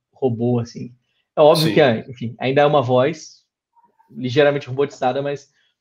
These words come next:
Speaker 1: mas é uma, uma solução falando de inclusão, de acessibilidade, né?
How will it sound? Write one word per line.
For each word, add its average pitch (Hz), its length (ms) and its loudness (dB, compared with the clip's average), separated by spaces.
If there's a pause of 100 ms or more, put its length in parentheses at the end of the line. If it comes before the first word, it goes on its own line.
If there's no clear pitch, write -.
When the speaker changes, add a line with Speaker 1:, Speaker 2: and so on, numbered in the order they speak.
(240)
Speaker 1:
mas 120 240 -4
é 127 80 0
uma, 139 220 -2
uma 131 220 -4
solução 139 540 -4 (500)
falando 127 280 -4
de 123 60 -2
inclusão, 123 500 -4
de 117 100 -8
acessibilidade, 123 800 -6
né? 117 180 -6